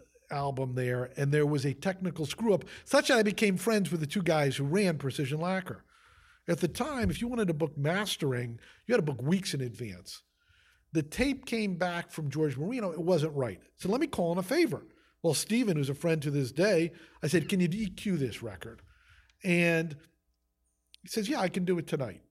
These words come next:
So we met after hours. And at the time, you'd have to cut refs, which would take a long time. And so the refs are cut. The band leaves to go to the Rainbow, which is what they did every night. I said, "I will bring the refs."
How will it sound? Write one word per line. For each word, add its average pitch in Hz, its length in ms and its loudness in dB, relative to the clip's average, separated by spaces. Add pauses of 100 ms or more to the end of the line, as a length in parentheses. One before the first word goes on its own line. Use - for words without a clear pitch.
(680)
So 190 220 0
we 180 160 2
met 208 180 2
after 185 400 -2
hours. 120 560 -8 (320)
And 160 80 -4
at 170 80 0
the - 60 -10
time, 233 200 0
you'd 190 120 4
have 190 140 2
to - 80 -4
cut 180 300 -2
refs, - 500 -2 (320)
which 143 140 -6
would 160 120 -6
take 180 160 -2
a 147 40 -2
long 160 480 -2
time. 113 500 -8 (600)
And 156 160 -2
so 180 240 2
the 156 120 2
refs 220 280 -4
are 233 60 0
cut. 185 160 -2
The 165 80 0
band 233 580 0
leaves 160 400 0
to 165 80 -4
go 156 80 2
to 151 80 2
the 135 80 2
Rainbow, 131 460 -2
which 123 240 -8
is 107 120 -8
what 123 140 -4
they 117 140 -4
did 110 200 -6
every 104 240 -10
night. 95 340 -12 (460)
I 180 120 2
said, 196 160 2
"I 196 200 2
will 226 140 4
bring 175 260 0
the 151 100 0
refs." 127 480 -6